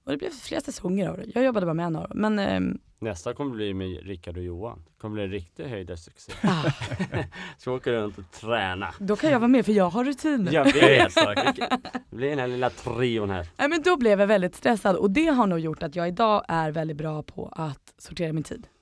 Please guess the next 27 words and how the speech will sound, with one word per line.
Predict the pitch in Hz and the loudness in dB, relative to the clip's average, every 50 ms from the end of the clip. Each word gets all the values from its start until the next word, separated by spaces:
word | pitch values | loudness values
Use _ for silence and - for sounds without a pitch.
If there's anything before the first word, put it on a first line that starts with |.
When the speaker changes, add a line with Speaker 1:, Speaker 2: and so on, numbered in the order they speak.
| _ | _
Speaker 1:
Även | - 208 220 214 220 | 0 0 2 2 2
jag | 214 226 - | 0 0 0
kan | 269 262 | 0 0
göra | 226 185 180 185 | 2 0 0 0
mycket | 185 175 - - | 0 -2 -4 -2
saker, | - 214 196 190 - - | -2 -2 -2 -2 -6 -10
men | - 175 | -6 -6
jag | 170 | -6
måste | 175 170 - - | -6 -6 -8 -10
liksom | 170 - - 170 | -14 -10 -6 -6
hitta, | 160 175 - _ _ - 180 165 | -6 -6 -8 _ _ -4 -4 -4
jag | 180 175 | -2 -4
måste | 196 - 196 | -4 -4 -2
veta | 180 190 220 190 - - | -4 -2 -2 -4 -4 -4
att | 180 175 | -6 -4
jag | 170 | -4
har | 156 160 156 | -4 -2 0
oaserna. | 165 185 185 170 - - - 196 - - - - - _ _ _ | 2 2 2 0 -2 -10 -12 -12 -18 -20 -20 -20 -20 _ _ _
Ser | - - 240 233 | -4 -2 0 2
jag | 202 175 | 2 2
en | 165 | 0
vecka | 165 175 - _ _ - 180 165 151 | -2 -4 -6 _ _ 0 0 0 0
som | 165 - 170 | -2 -6 -6
är | 165 | -6
så | 147 | -6
här | 160 | -8
superfullbokad | 143 - - - - 175 - - 156 - 175 165 160 202 196 - - - 190 156 | -8 -10 -10 -6 -6 -6 -6 -6 -8 -6 -6 -2 -2 -2 -4 -4 -8 -14 -14 -14